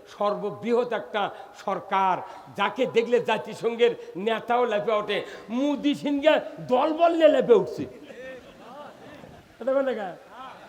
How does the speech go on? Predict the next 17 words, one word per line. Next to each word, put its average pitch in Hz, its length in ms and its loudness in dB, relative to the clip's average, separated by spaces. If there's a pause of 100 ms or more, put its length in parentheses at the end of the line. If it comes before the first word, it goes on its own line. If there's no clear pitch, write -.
(560)
হ্যাঁ, 226 520 0
ময়না, 262 800 2 (300)
মরদ 247 440 4
আছে, 269 180 4
আবার 269 120 2
ইংরেজি 262 460 4
শুনলে 262 420 4 (200)
মনে 262 160 4
হয় 254 80 4
খবর 233 420 2
পড়ছে। 185 420 -2 (1080)
কি 320 260 8
রে, 311 300 4 (1120)
বাংলাদেশ 311 640 6
যে 320 80 2
একটা 320 220 8
দেশ, 311 500 8